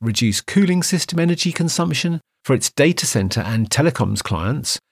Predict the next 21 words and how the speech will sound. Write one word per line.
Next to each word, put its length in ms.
by 120
up 220
to 280
eighty 300
percent. 600
Condair's 560
evaporative 580
humidifier 640
is 100
providing 480
adiabatic 720
cooling 540
in 160
Weatherite's 540
innovative 580
AdTech 540
D 540
free 400
air 220
cooling 440
unit. 540